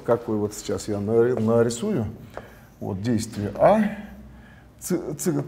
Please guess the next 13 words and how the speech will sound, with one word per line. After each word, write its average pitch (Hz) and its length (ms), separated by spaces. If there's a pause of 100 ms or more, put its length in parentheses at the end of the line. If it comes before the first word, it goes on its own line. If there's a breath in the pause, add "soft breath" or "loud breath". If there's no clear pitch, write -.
(260)
ци-, 160 280 (260)
цикл - 320 (120)
такой, 98 360
вот, 104 300 (100)
и 175 180
здесь 156 380 (720 loud breath)
такая, 113 480
значит, 101 420
последовательность 95 800
ребер 98 340 (100)
А, 139 220
А, 110 380
А, - 960